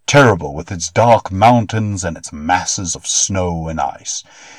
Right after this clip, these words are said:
He saw Freya, she went upon her wanderings, and he marked that her face was turned toward Asgard,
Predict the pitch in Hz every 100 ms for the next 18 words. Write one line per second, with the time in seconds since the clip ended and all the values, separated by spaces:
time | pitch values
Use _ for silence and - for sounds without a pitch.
0 | _ 151 143 226 208 139 - - 101 85
1 | 76 76 117 95 127 135 127 - 123 123
2 | 101 117 92 110 117 101 110 107 - -
3 | - - 120 131 123 110 135 - - 127
4 | 120 127 - 101 101 - 101 - - 131
5 | 131 123 117 107 110 - 113 98 - -
6 | 82 76 78